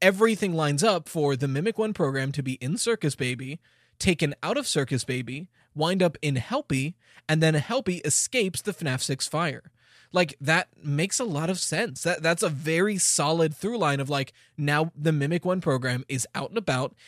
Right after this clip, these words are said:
it's not burnt down, and it's something that any, that, like, anyone in Fazbear could have gotten their hands on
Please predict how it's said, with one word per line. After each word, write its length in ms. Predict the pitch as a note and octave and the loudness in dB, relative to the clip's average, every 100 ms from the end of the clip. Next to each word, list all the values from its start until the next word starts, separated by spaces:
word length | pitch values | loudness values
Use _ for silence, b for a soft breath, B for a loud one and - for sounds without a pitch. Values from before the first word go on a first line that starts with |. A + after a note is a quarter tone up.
| B - | B -4
it's 200 | D3 - | -4 -2
not 460 | B2+ C3 F#3 - | -2 0 -2 -4
burnt 280 | - F3+ D3 | -4 -2 -2
down, 360 | A3 A3 C3+ C#3 - | 0 2 2 -2 -2
and 100 | D#3 | -2
it's 140 | - | 0
something 440 | - F#3 F#3+ F3+ | -2 -2 -4 -4
that 280 | D3 C#3 C#3 - | 0 -2 -2 -4
any, 240 | D3+ F3 F#3 | -2 -2 -2
that, 240 | D#3+ D#3+ D3 | 0 2 4
like, 160 | D3 C#3 | 2 0
anyone 260 | D#3 E3+ | 0 2
in 120 | D3 C3 | 0 -2
Fazbear 460 | E3+ E3 D3+ D3 | -2 -2 0 -2
could 140 | - C#3 | -2 -4
have 80 | |
gotten 200 | D3 C#3 | -2 -4
their 120 | B2+ D3 | -4 -4
hands 320 | C#4 C#4+ F3 | -2 -2 0
on 300 | C#3+ C3+ | 0 0